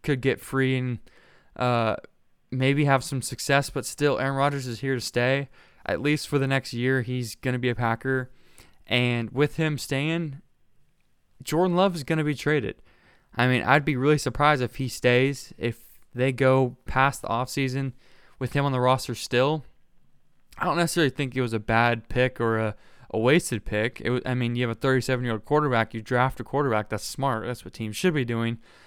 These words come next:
So when you're in a situation like the Saints, you're not scrambling to find a quarterback. I mean,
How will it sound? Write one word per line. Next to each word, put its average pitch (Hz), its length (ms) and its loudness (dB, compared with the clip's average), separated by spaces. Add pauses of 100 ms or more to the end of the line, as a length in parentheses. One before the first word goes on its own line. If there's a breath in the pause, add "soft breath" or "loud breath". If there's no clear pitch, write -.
(260 loud breath)
So 131 220 0
when 123 480 -2
you're 127 180 -4
in 123 80 -2
a 117 60 -2
situation 120 480 -2
like 113 100 -6
the 110 80 -10
Saints, 151 600 -4
you're 123 120 -4
not 113 380 -2
scrambling 113 520 -2
to 107 40 -8
find 107 160 -2
a 107 60 -8
quarterback. 104 600 -4 (680)
I 147 80 0
mean, 143 280 -2